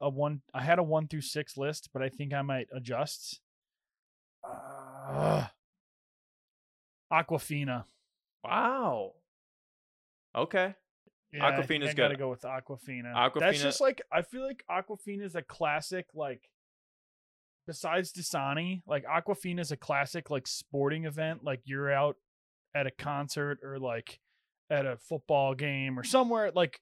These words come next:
Speaker 1: where there's concessions. I feel like Aquafina is that go-to.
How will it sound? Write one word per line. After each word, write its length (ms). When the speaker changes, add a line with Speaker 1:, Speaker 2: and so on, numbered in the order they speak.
Speaker 1:
where 180
there's 200
concessions. 800
I 80
feel 180
like 120
Aquafina 720
is 160
that 260
go-to. 560